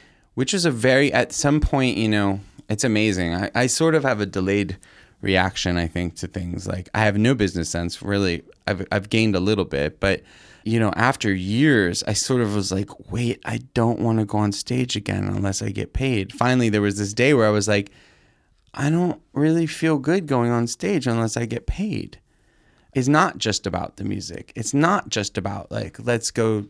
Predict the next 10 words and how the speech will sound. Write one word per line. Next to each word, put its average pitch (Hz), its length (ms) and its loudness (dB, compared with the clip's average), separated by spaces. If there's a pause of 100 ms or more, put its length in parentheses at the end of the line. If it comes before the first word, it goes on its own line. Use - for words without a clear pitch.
(120)
do 104 160 0
this 98 280 -4
thing," 95 400 -10
you 113 200 -6
know? 120 280 -4 (640)
It's 135 160 -2
a 127 120 2
really 127 500 2
big 113 260 0
commitment, 101 520 -2